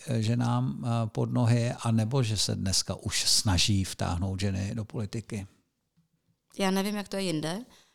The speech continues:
Speaker 2: My se snažíme,
Speaker 1: Hmm.
Speaker 2: ehm, maximálně podporovat a já se snažím udělat si vždycky čas, když mě, jako vlastně kdokoliv požádá o pomoc, ale když žena, tak dvojnásob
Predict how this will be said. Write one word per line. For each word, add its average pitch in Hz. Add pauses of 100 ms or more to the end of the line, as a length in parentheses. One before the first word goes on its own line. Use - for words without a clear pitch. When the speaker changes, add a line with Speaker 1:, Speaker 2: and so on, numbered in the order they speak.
Speaker 2:
My 180
se 196
snažíme, 185 (120)
Speaker 1:
Hmm. 117 (120)
Speaker 2:
ehm, 170 (600)
maximálně 180
podporovat 190 (140)
a 170 (800)
já 170
se 175
snažím 175
udělat 170
si 175
vždycky 180
čas, 175
když 175
mě, 175 (1200)
jako -
vlastně 160
kdokoliv 185
požádá 185
o 180
pomoc, 170
ale 170
když 170 (180)
žena, 165
tak 170
dvojnásob 170